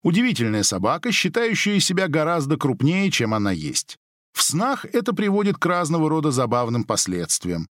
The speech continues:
На мой взгляд, это самый удачный из симулякров Клиффа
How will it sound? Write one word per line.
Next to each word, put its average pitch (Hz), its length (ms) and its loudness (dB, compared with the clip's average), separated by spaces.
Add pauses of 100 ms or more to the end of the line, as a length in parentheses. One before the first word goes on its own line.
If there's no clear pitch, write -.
(320)
На 123 120 2
мой 131 180 2
взгляд, 135 420 0
это 82 160 -8
самый 247 560 0
удачный 139 640 0
из 110 80 0
симулякров 117 680 0
Клиффа 180 400 2